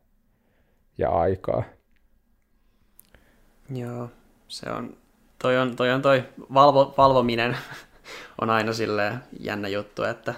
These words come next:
Speaker 2: että, että joo, ku-, missä kohtaa menee se, ö,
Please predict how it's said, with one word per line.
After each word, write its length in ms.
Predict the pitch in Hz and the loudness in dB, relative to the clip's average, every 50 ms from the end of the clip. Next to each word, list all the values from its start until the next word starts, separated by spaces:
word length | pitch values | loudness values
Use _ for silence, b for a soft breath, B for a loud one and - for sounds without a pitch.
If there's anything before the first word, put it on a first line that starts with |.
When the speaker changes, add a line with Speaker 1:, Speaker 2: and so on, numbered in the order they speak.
| - - | -10 -16
Speaker 2:
että, 340 | - 135 135 - - - - - - _ _ _ _ _ - B B B B B B B B B B B B B B B B B B B B B B _ _ _ _ - | -16 -16 -14 -12 -12 -12 -12 -14 -18 _ _ _ _ _ -20 B B B B B B B B B B B B B B B B B B B B B B _ _ _ _ -16
että 180 | - - - 117 | -14 -8 -4 0
joo, 240 | 120 117 110 107 110 - B B - | 2 2 2 2 2 -2 B B -16
ku-, 140 | - - - - | -18 -20 -16 -12
missä 320 | - 113 123 - - 113 | -10 -8 -6 -6 -6 -6
kohtaa 380 | - - 107 - - 117 113 110 | -6 -6 -8 -6 -4 -2 -2 -2
menee 260 | 113 113 110 110 107 | -2 -4 -4 -4 -4
se, 160 | - 127 123 - B B B B B B B B - - | -4 -6 -6 -8 B B B B B B B B -18 -12
ö, 180 | - - - - | -10 -8 -8 -8